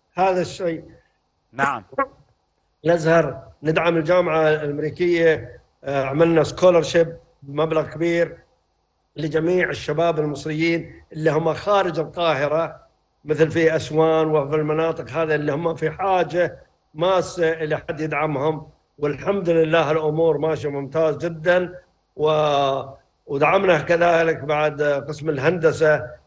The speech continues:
Speaker 1: في، آه، في جامعة القاهرة، يوم كانت اله-، الهزة ظني ما أدري إيش،
Speaker 2: مم.
Speaker 1: وقع هذا بن-، ها؟
Speaker 2: نعم، تفضل.
Speaker 1: إيه،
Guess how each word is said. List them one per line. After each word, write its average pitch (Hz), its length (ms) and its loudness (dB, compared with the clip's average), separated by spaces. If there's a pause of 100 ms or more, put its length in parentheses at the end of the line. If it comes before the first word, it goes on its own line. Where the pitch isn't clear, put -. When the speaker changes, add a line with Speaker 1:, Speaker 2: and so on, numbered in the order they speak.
(200)
Speaker 1:
في، 160 280 2
آه، 135 580 0
في 139 140 -6
جامعة 151 380 -2
القاهرة، 156 500 0
يوم 143 220 0
كانت 160 340 -4
اله-، 139 360 -4
الهزة 143 460 -2
ظني 143 300 -4
ما 131 100 -4
أدري 135 240 -6
إيش، 139 140 -8
Speaker 2:
مم. - 440 -14
Speaker 1:
وقع 147 300 4
هذا 156 560 4 (300)
بن-، 165 320 0 (360)
ها؟ 190 220 -6 (580)
Speaker 2:
نعم، 135 320 -2 (560)
تفضل. 151 160 2 (240)
Speaker 1:
إيه، 147 420 4